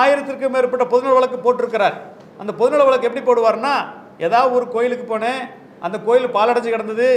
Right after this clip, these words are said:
பராமரிக்கிறதுக்கே காசு இல்ல, விளக்கு போடக்கூட அந்த காசு இல்ல, ஆனா இந்த கோயிலுக்கு மன்னர்கள் காலத்துல ஐந்நூறு ஏக்கர் கொடுத்துருந்தாங்களாமா, இந்த கிராமத்துல இருக்காமா, இதெல்லாம் மீட்டெடுக்குன்னு ஒரு மனுவை போடுவார். நீதிமன்றம் என்ன பண்ணும்? என்ன ஏதுன்னே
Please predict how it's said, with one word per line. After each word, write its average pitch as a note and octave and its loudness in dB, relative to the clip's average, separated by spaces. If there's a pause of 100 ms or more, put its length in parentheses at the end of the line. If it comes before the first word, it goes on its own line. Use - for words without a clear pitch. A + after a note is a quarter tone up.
(380)
பராமரிக்கிறதுக்கே A#3 0
காசு A3+ 0
இல்ல, A3+ -4 (480)
விளக்கு B3 2
போடக்கூட A3+ -2
அந்த A3 -6
காசு A3+ 0
இல்ல, A#3 -2 (400)
ஆனா A#3+ 2
இந்த B3 2
கோயிலுக்கு C4+ 4
மன்னர்கள் C4+ 2
காலத்துல C4 2 (400)
ஐந்நூறு D4+ 2
ஏக்கர் D4 0
கொடுத்துருந்தாங்களாமா, B3 0 (380)
இந்த G#3 -2
கிராமத்துல A#3+ 2
இருக்காமா, B3 0 (300)
இதெல்லாம் B3+ 0
மீட்டெடுக்குன்னு C4+ -2
ஒரு A#3 -4
மனுவை A#3+ -2
போடுவார். F#3 -2 (400)
நீதிமன்றம் B3 -4
என்ன A3 -2
பண்ணும்? A3 -4 (380)
என்ன B3 -4 (160)
ஏதுன்னே A#3+ -2